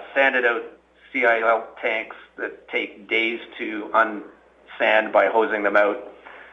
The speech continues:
followed by getting it back up and running, uh, burning out pumps and waiting for new pumps to show up. It was just, it was unfortunate. And,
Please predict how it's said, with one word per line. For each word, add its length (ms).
followed 260
by 140
getting 260
it 100
back 240
up 200
and 120
running, 460
uh, 240
burning 300
out 400
pumps 280
and 240
waiting 400
for 280
new 100
pumps 360
to 40
show 260
up. 280
It 40
was 240
just, 200
it 520
was 120
unfortunate. 720
And, 340